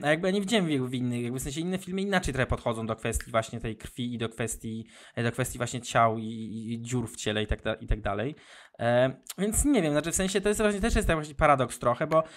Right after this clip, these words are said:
tutaj jest na przykład dużo, dużo, jest parę dramatycznych scen śmierci, które w założeniu powinny być bardzo dramatyczne, a w sposób, w którym one są pokazane na ekranie, to w zasadzie jakby no brakuje napięcia, brakuje tego, że miała poczuć, że to dzisiaj jest problem, że ci ludzie giną albo że zaraz zginą i to jest takie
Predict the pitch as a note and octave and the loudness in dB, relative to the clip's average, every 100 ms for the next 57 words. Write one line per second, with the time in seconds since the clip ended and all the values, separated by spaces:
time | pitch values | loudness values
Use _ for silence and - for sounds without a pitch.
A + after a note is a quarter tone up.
0 | - E3+ A3 A3+ G3+ G3 D#3 D#3 G3 G#3+ | -8 0 0 2 0 0 0 0 4 2
1 | D#3+ G3 G3+ D3 - E3 G#3 E3+ D#3+ C#3 | 2 0 0 2 6 8 8 6 4 4
2 | D#3 F#3+ F#3 - D#3 - C3 G#2+ A2 G#2+ | 2 0 0 0 0 0 0 0 -4 -4
3 | C3+ D3 F#3 F3 G3 G3+ A3+ G3 A3 E3+ | -2 2 2 2 0 0 -2 8 10 10
4 | B2 B2 A#2 A#2 - A2+ D3+ - - - | 4 2 4 4 2 0 -2 -4 -14 -16
5 | - C3+ - - - - A#3 C#4 A3+ G3+ | -6 -4 -4 -6 -2 2 2 2 2 2
6 | F#3+ E3+ D3+ E3 G3 E3+ - C3 D3+ F3+ | 2 2 2 2 2 2 6 4 4 -2
7 | F3+ F3+ G3 G#3+ G3+ G#3 A3 A3+ A#3 - | -2 0 2 2 0 0 2 4 2 -4
8 | - _ G3 F#3+ A3 A3 C4 E4 - - | -20 _ -2 4 4 2 0 0 0 0
9 | C#4 D4+ - F4+ A#3 - C3+ C#3+ C#3 B3 | 0 2 4 6 6 4 4 2 0 0
10 | B3 A3+ A3 A3 A3 G#3+ - G#3+ A#3 C4 | 2 2 2 2 4 4 6 6 6 0
11 | G#3+ G#3 G#3+ A3 G#3 - F#3 F#3 D3 B2+ | -2 -2 0 0 0 2 8 8 8 4
12 | C3+ C#3+ E3 - - - C#3 C#3 F3+ F3+ | 2 2 -2 -10 -14 -4 -2 0 -2 -2
13 | D3+ B2+ D3 C3 C3 C#3 C#3+ C#3 D#3+ E3 | -2 -2 0 2 4 4 2 2 6 6
14 | C3+ B2 C3 C#3 D#3+ F3+ G#3 G3+ A3+ | 4 -4 -4 -4 -4 -4 -2 0 -2